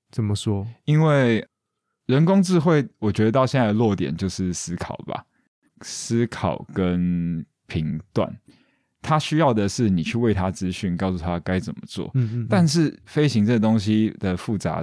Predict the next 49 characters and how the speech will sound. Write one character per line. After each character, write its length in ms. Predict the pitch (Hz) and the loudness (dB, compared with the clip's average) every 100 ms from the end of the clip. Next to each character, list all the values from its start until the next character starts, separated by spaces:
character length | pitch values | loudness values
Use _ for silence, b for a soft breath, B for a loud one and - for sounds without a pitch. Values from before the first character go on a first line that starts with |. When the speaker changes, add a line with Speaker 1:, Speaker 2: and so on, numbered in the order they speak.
| - | -6
Speaker 2:
度， 260 | 101 78 b b b b b | -4 -4 b b b b b
就 120 | 123 | 0
是 60 | 117 | 0
包 220 | 117 117 | 2 0
含 200 | 95 85 | 0 0
了 80 | 85 | -2
前 200 | - 90 | -2 0
面 180 | 101 90 | 2 2
你 60 | |
也 100 | 85 | 0
知 100 | 78 | -2
道， 120 | 87 | -2
我 80 | 85 | -2
们 120 | 82 | -2
要 160 | 85 95 | -2 -2
跟 160 | 98 95 | -2 -2
很 160 | 80 | -4
多 160 | - 90 | -4 -4
人 140 | 78 | -4
做 180 | 82 85 | -4 -6
协 220 | - - - | -8 -12 -12
调。 120 | - - b b b b b - | -14 -14 b b b b b -2
Speaker 1:
哦。 100 | 139 | 2
Speaker 2:
然 120 | 82 | 2
后 220 | 104 98 | 2 2
我 100 | 104 | 2
们 140 | 104 | 2
常 240 | 107 107 117 | 2 2 2
常 100 | 131 | 2
遇 60 | |
到 160 | 120 113 | 2 0
的 60 | 101 | 0
状 240 | 110 101 | 0 0
况， 260 | 110 98 87 | 0 -2 -2
不 140 | 87 | -2
是 120 | 95 | -2
说 220 | 92 95 92 - | 0 -2 -2 -8
一 60 | |
趟 280 | - 110 90 | -2 -2 0
飞 100 | 90 | -2
行 180 | 80 73 | -2 -4
只 120 | 92 | -4
有 80 | 82 - | -6 -8
一 120 | 76 - | -12 -8
个， 180 | - 92 | -10 -6
是 160 | - | -4
好 240 | 95 - 92 | -4 -2 -2
几 180 | 92 | -2
个 140 | 78 | -6